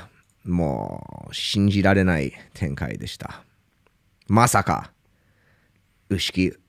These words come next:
牛久潤太郎選手が勝つとは。しかも、ケーオーで、失礼しました。ティーケーオーで。Wow, wow, we。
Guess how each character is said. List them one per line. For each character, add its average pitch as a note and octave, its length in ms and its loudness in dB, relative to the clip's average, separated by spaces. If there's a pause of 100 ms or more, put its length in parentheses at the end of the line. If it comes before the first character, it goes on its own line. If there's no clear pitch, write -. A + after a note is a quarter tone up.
(120)
牛 - 240 2
久 C3 300 4 (400)
潤 F#2+ 180 2
太 F#2+ 120 2
郎 F2+ 120 4
選 F2+ 240 2
手 F2 240 0
が C#2+ 320 -2 (320)
勝 - 180 -2
つ - 100 -10
と D2 100 -4
は。 C#2 220 -4 (140)
し - 120 -6
か A2+ 140 4
も、 F2 180 -2 (120)
ケ C#3+ 460 8
ー C#3 40 8
オ C3 60 8
ー A2+ 40 4
で、 E2+ 240 0 (460)
失 - 240 -2
礼 F#2+ 100 6
し - 120 0
ま F#2+ 80 4
し - 60 -2
た。 F#2+ 160 2 (160)
テ - 80 -8
ィ A2+ 160 4
ー G#2 40 2
ケ G#2 320 6
ー F2+ 60 4
オ F2 60 2
ー - 20 -2
で。 G#1 260 -4 (1300)
Wow, G#2 580 8 (520)
wow, F#2 540 6 (440)
we。 D#2 800 2